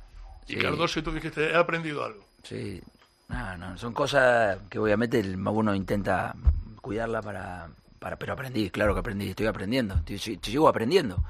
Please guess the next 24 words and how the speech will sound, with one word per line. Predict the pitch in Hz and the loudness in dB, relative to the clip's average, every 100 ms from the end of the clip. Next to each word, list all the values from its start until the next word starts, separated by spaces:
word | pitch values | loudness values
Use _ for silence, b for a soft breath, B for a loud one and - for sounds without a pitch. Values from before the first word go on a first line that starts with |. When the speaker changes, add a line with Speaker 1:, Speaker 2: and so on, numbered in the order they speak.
| B B B B B | B B B B B
Speaker 2:
Y | 87 | -4
lo | 90 85 | -4 -2
que, | 92 87 87 | 0 0 -2
lo | - | -6
que | 85 | -4
más | 107 160 | -2 -2
me | 117 | -2
motiva | 104 92 - 127 117 | -2 2 4 4 0
es | - | -6
el | 101 98 | -8 -8
desafío | - 95 131 117 | -6 -4 -2 -2
que | |
tengo | 113 - | -2 -4
por | 107 | -2
delante. | 127 185 - 92 | -2 -2 -2 -8
Usted | 120 - | -6 -4
imagínate, | 208 127 110 95 113 | -2 -4 -6 -10 -8
después | 101 185 | -4 -2
de | |
catorce | 156 135 190 165 107 | -2 -4 -4 -6 -8
años, | 82 92 | -10 -10
después | 104 190 | -2 0
de | |
darle | 175 156 143 | 2 0 -4